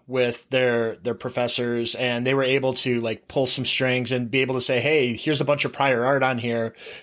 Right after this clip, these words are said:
This patent at the time wasn't granted. It was still in the application process. So that really helped kill it fast. But, um, you know, it really kind of puts a,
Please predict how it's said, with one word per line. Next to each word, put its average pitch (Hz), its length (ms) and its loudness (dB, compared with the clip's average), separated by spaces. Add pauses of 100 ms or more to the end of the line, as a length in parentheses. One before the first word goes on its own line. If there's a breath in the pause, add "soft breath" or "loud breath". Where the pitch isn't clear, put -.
(120)
This 135 160 0
patent 151 320 0
at 135 100 0
the 135 80 -6
time 135 220 -2
wasn't 123 280 0
granted. 120 640 -2
It 117 60 0
was 113 100 0
still 131 140 2
in 117 80 -2
the 117 60 0
application 113 500 -2
process. 147 420 0
So 139 140 2
that 131 280 2 (280 loud breath)
really 147 240 4
helped 139 240 -4
kill 156 240 2
it - 80 -4
fast. 170 440 0
But, 117 300 2 (640 loud breath)
um, 117 400 0 (160)
you 180 140 0
know, 190 80 4
it 165 200 2
really 190 300 0
kind 208 180 0
of - 80 -2
puts - 180 -4
a, 131 120 -2